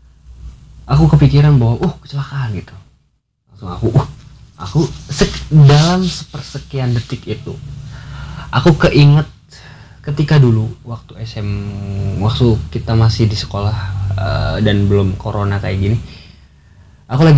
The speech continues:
dibonceng sama Tian. Dibonceng, jadi aku di belakang, ini temanku namanya Tian. Dan Tian di depan, naik motor R X King. Eh, enggak, enggak.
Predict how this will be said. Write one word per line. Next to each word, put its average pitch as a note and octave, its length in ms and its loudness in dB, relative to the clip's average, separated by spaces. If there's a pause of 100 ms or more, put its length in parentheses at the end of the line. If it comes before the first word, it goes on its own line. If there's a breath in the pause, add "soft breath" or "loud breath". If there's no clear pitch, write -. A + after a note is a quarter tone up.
dibonceng A2 560 0
sama A2 320 -4
Tian. F2+ 400 -12 (560)
Dibonceng, A#2 800 -2
jadi A2 240 0
aku A2 80 0
di A2+ 80 4
belakang, F#2 480 -6 (320)
ini G#2 80 -12
temanku G2+ 320 -4
namanya G2 240 0
Tian. F#2+ 240 -6 (880 soft breath)
Dan G#2+ 400 -4
Tian A#2+ 280 4
di A#2 120 4
depan, F#2+ 320 -8 (240)
naik A2 400 -2
motor A2+ 640 -2
R A2 180 -6 (140)
X - 240 -14
King. G2 240 -4 (1600 soft breath)
Eh, E3+ 200 4
enggak, G3 240 4
enggak. F#2+ 240 -2